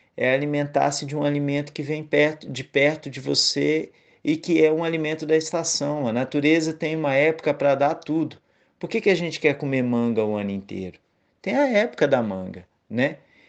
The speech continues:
E essa é a, é a época que a gente deve comer manga. Então, alimentar-se de forma saudável é isso, né? Na minha visão.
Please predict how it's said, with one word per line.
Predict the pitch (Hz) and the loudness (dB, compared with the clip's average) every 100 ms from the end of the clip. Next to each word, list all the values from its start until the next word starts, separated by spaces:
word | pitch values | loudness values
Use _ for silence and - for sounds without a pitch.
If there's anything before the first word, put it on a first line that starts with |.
| _ _ | _ _
E | 123 117 | 2 6
essa | 117 127 - | 8 6 2
é | 180 | 2
a, | 170 160 156 160 | 2 4 2 0
é | - 139 | 0 2
a | 147 131 | 4 4
época | 131 147 - 170 | 4 2 -2 -4
que | 185 | -2
a | 170 | -4
gente | 165 175 - | -4 -12 -2
deve | 175 160 | 2 2
comer | 160 180 170 180 | 0 -4 -2 -4
manga. | 175 165 165 104 - _ _ _ | -4 -6 -6 -8 -12 _ _ _
Então, | 120 135 143 | -6 2 2
alimentar-se | 156 151 147 147 147 143 | 2 0 0 2 2 0
de | 139 | -10
forma | - 143 139 | -4 -4 -4
saudável | 143 139 120 120 131 139 151 156 - | -2 -2 0 0 0 -2 -2 -4 0
é | 143 | 2
isso, | 143 107 104 - - _ _ _ _ _ | 2 0 -2 -2 -6 _ _ _ _ _
né? | - 110 123 120 110 | -12 -6 -2 -2 -2
Na | 104 104 | -4 -4
minha | 107 | -4
visão. | 107 113 95 92 87 | -4 -6 -8 -12 -16